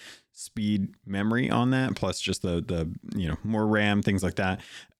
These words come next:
I, I think the Steam Deck is, is really awesome. I don't use Steam as a platform that much, if I'm being honest. Like, I've got a,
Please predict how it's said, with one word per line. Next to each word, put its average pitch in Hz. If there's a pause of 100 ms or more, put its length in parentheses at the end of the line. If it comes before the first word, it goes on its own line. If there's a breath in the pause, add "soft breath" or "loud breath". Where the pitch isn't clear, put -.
I, 143
I 135
think 139
the 117
Steam 107
Deck 92
is, 87
is 85
really 82
awesome. -
I 120
don't 123
use 107
Steam 131
as 98
a 90
platform 160
that 165
much, 165 (180)
if 107
I'm 123
being 127
honest. 127
Like, 95
I've 98
got 120
a, 95